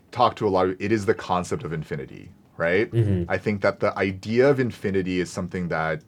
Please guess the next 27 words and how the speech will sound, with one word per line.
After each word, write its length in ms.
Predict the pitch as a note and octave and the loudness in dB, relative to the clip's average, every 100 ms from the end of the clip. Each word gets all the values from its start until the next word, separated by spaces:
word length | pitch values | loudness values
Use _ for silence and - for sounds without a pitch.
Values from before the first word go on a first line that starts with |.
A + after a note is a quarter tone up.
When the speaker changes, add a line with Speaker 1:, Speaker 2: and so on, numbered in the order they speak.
| - | -12
Speaker 1:
most 380 | F#2 F#2 G#2 - | -2 2 2 0
people 840 | - G2+ G2+ F#2 F2+ F2 E2+ E2+ D#2+ E2 | -8 -6 -2 2 4 2 2 0 -4 -8
give 260 | F#2 D#2+ | -6 -6
lip 180 | E2 A#2 | -4 -4
service 460 | - D#3 D#3 E3 - | -2 0 0 -2 -4
to, 420 | - E3+ G3 A3 - - - - | -2 2 2 0 -6 -20 -20 -4
but 160 | G2 F2+ | -2 2
most 220 | G#2 - | 2 2
people 160 | G#2+ | 2
have 120 | G2 F2+ | 2 2
Speaker 2:
Mm-hmm. 40 | |
Speaker 1:
not 200 | F2+ F2+ | 0 -2
stopped 380 | - F2+ F2 - | -4 -4 -4 -6
to 60 | D#2+ | -14
think 300 | - D#2+ D#2 | -10 -8 -8
about, 440 | - - - - - _ | -8 -10 -10 -18 -20 _
right? 380 | D#2+ F2 C3 C#3 - | -2 0 0 -2 -6
Speaker 2:
Mm-hmm. 260 | G2 F2 | -4 -4
Speaker 1:
That, 300 | F2 E2+ E2+ D2+ - - _ _ | 0 2 0 -2 -16 -20 _ _
right? 320 | F2 F2+ G2 - F#2+ F2 | 0 2 2 -2 -16 -12
What, 420 | F#2+ G#2+ B2 C3+ - | 2 6 6 4 -4
what 220 | G2 A2 D#3 | 2 6 6
does 180 | D3 | 6
it 120 | C#3+ G#2+ | 4 2
mean 380 | G2+ G#2 G2+ | 0 0 0
if 200 | F2+ F2 F2 | 0 -4 -2
God 580 | E2+ D#2+ D#2+ D#2+ D#3 | 0 0 0 -4 -6